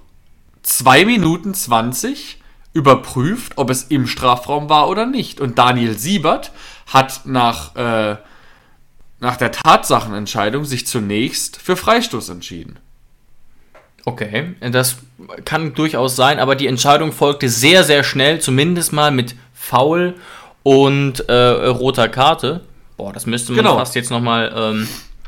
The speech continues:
Speaker 1: Also die rote Karte, da sind wir uns wirklich einig, das ist unstrittig. Ich glaube, da hat sich auch wirklich niemand beschwert. Ähm, auch natürlich, wenn es ein Elfmeter ist, dann ist es auch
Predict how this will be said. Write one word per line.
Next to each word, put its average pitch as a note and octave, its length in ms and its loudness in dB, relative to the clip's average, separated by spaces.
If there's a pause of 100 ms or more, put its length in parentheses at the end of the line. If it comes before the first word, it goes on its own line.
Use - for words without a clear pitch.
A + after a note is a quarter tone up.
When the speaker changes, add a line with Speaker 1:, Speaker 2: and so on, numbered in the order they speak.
(300)
Speaker 1:
Also C#3 220 2
die D3+ 80 4
rote D#3 320 4
Karte, D3+ 340 6
da G3+ 120 4
sind D3+ 200 0
wir D3 80 4
uns C3+ 160 0
wirklich B2+ 360 -2
einig, E3+ 420 -2
das B2+ 160 -4
ist B2 100 -6
unstrittig. F#3+ 720 -4 (320)
Ich - 140 -12
glaube, D3+ 260 6
da C#3+ 100 4
hat C3 140 0
sich C3 160 -2
auch B2 160 0
wirklich C3 260 -2
niemand C#3+ 460 2
beschwert. B2 640 -4 (400)
Ähm, B2 560 0 (1120)
auch D#3 380 4
natürlich, D3 760 2
wenn D3+ 160 4
es E3+ 180 0
ein C#3+ 60 -6
Elfmeter C3 720 -2 (100)
ist, - 460 -4 (460)
dann C3+ 160 2
ist D3 100 -4
es C3+ 200 -8
auch - 400 2